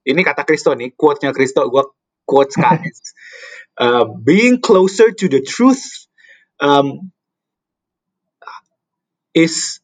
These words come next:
Speaker 1: better than being consistent," gitu kan. "Is above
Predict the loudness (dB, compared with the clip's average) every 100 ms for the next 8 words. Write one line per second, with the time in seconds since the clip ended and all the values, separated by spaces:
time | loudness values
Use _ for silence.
0 | _ -8 0 2 4 2 0 -6 _ -2
1 | 0 -2 -2 0 0 -2 -4 -6 -2 -2
2 | -2 -6 -16 -12 -10 -10 _ -4 -4 -2
3 | -6 -2 0